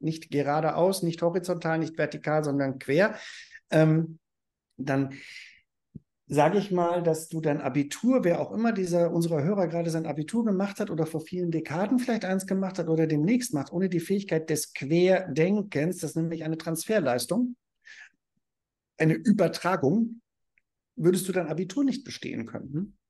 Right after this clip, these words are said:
Speaker 1: Es wäre schlicht und ergreifend nicht möglich, dass du ein Abitur bestehst, weil du, wenn du das nicht kannst, wenn du dazu nicht in der Lage bist,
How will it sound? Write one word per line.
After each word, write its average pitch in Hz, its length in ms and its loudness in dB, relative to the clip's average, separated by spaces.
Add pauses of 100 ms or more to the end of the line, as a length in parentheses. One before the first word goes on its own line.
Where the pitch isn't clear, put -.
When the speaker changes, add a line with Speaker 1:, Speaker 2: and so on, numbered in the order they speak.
(120)
Speaker 1:
Es - 160 -6
wäre 202 220 6
schlicht 202 280 -2
und 196 80 -2
ergreifend 185 420 -2
nicht 180 220 -4
möglich, 233 320 -2
dass - 140 -8
du 160 80 -10
ein 160 80 -6
Abitur 151 320 -6
bestehst, 214 440 -4 (260)
weil 135 100 -2
du, 151 140 -2
wenn 135 140 0
du 147 80 -6
das 135 240 -4
nicht 127 300 -6
kannst, 107 600 -8 (880)
wenn 113 100 -4
du 127 100 0
dazu 151 260 2
nicht 165 280 4
in 143 100 0
der 143 120 4
Lage 165 360 0
bist, - 360 -8